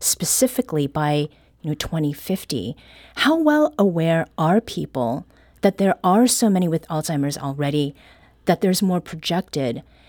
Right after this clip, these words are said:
And is that, is, is lack of awareness part of the reason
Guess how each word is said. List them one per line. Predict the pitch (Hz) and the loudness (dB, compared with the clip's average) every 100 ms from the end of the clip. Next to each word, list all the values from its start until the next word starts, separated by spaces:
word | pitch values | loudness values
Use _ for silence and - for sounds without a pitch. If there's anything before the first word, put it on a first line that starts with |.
| _ | _
And | 214 208 | 0 4
is | 220 - | 2 4
that, | 254 262 254 _ _ _ _ _ | 2 2 0 _ _ _ _ _
is, | 202 - - | 0 0 -2
is | 196 | 0
lack | 190 185 208 254 | 0 2 2 2
of | 254 | 2
awareness | 208 160 170 180 - | 0 0 0 0 -4
part | - 202 190 | -4 0 0
of | 196 | 0
the | 180 156 | -2 -2
reason | 151 160 196 175 139 135 | -4 -2 -2 0 0 0